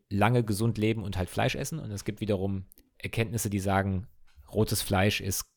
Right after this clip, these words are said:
krebserregend in zu hohem Maße. Und das nimmt halt alles differenziert auseinander. Aber man kann schon sagen, dass, oder seine Erkenntnis war schon, äh, weniger f-, rotes Fleisch ist eigentlich besser.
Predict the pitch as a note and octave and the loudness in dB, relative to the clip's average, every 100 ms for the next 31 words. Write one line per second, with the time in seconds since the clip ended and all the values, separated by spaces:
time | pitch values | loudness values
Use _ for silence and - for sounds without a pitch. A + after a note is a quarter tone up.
0 | _ - B2 - C3 C#3 B2 B2 A#2+ A2+ | _ 0 0 2 0 -2 -2 2 4 4
1 | A#2 A#2 A#2+ A#2 - - - - - _ | 4 2 2 0 0 -16 -20 -20 -20 _
2 | - A#2 G#2+ - - A2 A#2+ G#2+ G#2 G#2 | -10 -2 0 0 4 6 6 4 2 -2
3 | A2 G#2 G2+ - G#2 F2 F#2+ D3 C#3+ - | 0 0 -2 -2 -4 0 2 2 2 4
4 | A2+ C3 C3 - _ _ _ _ _ - | 4 4 2 -6 _ _ _ _ _ -2
5 | G2 - G2+ A2+ A#2+ G#2+ A2 G#2 G2+ - | 0 0 2 2 4 2 2 0 -2 -4
6 | - - - - _ - F2+ E2+ - _ | -12 -20 -20 -20 _ -6 0 0 -2 _
7 | A#2 - G2 G#2+ G2+ G2 A#2 A2+ A#2 F#2+ | -18 -12 0 2 2 2 0 0 -2 -2
8 | - A2+ C#3 C#3 _ _ _ _ _ _ | 0 0 0 -4 _ _ _ _ _ _
9 | _ - G2+ G2 G2 F#2+ _ - - F2+ | _ -6 -2 0 0 -4 _ -20 -18 -14
10 | F#2 A2 C#3+ D3 A2 - - - G#2 B2 | 0 2 2 2 2 0 -6 -6 0 2
11 | C3+ - - E2+ G#2 - - G2+ C#3 D3+ | 2 -2 0 2 2 -2 -4 -2 -2 0
12 | - - E2+ | 0 0 -2